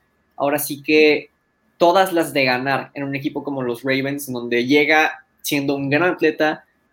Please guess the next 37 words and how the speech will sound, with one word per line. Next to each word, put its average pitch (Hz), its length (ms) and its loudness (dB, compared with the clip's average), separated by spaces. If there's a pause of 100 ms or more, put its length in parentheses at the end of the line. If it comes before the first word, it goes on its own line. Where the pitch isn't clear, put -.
(220)
a - 80 -4
un 143 120 0
sistema 156 380 0
de 147 140 2
coacheo 147 580 0
indicado, 147 840 0 (800)
y, 135 600 2 (420)
pues, 135 220 -2
se - 480 0
ha 156 300 4
visto 180 360 -2
bien 165 200 2
en 180 60 -2
los 160 100 -6
entrenamientos. 139 1000 -6 (440)
De 131 200 0
hecho, 147 260 0
pues, - 500 0 (120)
ya 139 180 2
hablaremos 156 560 2
de 131 240 4
él 135 220 -2
también 139 560 -2 (680)
en 131 160 -2
el 123 140 -2
partido 135 380 -2
contra 143 240 -4
los 165 180 2
Saints, 170 540 -2 (720)
y 147 120 4
ahora 143 360 6
un 165 100 4
mentor 165 380 0
como 160 180 0
lo 143 120 2
es 147 140 -2
Justin 143 320 -6